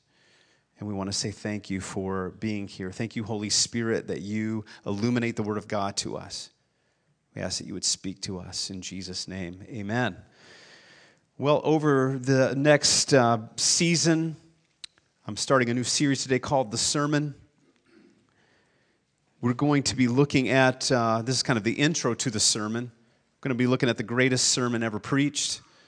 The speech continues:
Gonna be looking at the Sermon on the Mount from Matthew five, six, and seven. During this time, I encourage you to read it, read the sermon,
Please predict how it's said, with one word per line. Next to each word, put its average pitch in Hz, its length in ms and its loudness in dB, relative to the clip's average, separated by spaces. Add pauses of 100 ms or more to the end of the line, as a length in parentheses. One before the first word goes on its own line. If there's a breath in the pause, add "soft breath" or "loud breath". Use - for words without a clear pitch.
(720 soft breath)
Gonna 123 100 0
be 117 140 6
looking 135 400 4
at 127 200 2
the 123 60 -2
Sermon 127 340 2
on 120 80 -2
the 113 60 -4
Mount 117 560 -4 (340)
from 110 320 -6
Matthew 113 320 -2
five, 110 360 -2
six, - 320 -2
and 101 100 -4
seven. 98 420 0 (460 loud breath)
During 180 240 8
this 165 160 6
time, 160 260 8
I 156 100 6
encourage 170 440 2
you 151 60 4
to 127 80 6
read 127 360 4
it, 170 240 2
read 139 280 2
the 151 100 4
sermon, 147 600 4